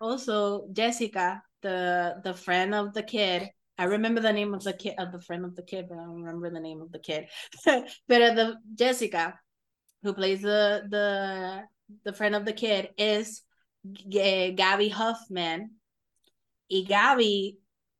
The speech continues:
eh, she was on Nora's first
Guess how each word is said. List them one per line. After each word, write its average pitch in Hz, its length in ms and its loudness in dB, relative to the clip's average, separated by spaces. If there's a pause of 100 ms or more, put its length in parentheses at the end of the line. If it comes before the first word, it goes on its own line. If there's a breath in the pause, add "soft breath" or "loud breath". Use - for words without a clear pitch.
(720)
eh, 190 280 -4
she 208 160 -2
was 214 400 4
on 202 720 -2
Nora's 196 680 2
first 220 720 0